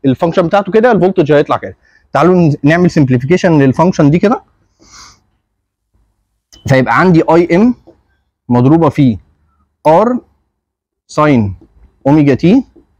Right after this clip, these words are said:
زائد اوميجا ال دي اللي احنا كنا مسمينها اكس ال، واحد على اكس سي كنا مسمينها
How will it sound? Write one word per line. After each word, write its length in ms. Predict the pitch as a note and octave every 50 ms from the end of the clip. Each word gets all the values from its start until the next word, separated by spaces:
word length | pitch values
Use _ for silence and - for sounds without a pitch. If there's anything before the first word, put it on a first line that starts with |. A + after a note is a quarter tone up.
| _ _ _ _ _ _ _ -
زائد 400 | B2 D3+ E3+ E3+ G#3+ A3 F#3 - - F3+
اوميجا 320 | G3 G#3 F#3 E3+ E3+ F3+
ال 140 | G3+ G#3+ G3+
دي 100 | E3+ G3
اللي 100 | G3+ F3
احنا 140 | - G#3 F#3
كنا 180 | E3 F3+ F3
مسمينها 520 | D#3+ C#3+ - D3 C#3+ D#3 F#3 F#3+ F#3+ E3+ E3+
اكس 180 | E3+ - -
ال، 260 | D3 E3+ G#3 C4 C4 - _ _ _ _ _ _ _ _ _ _ _ _ _ _ _ _ _ _ _ _ - _ _ -
واحد 260 | B2+ D#3 F3 G3+ F3
على 200 | E3 D3+ D3+ C#3+
اكس 280 | F3+ F#3+ - - - -
سي 280 | F#3 F#3 E3+ C#3 A#2 -
كنا 200 | - - C3+ C#3+
مسمينها 720 | C#3 C3+ - D3 C3 C3 C#3 D#3 F3 F3 C#3+ A#2+ G#2 -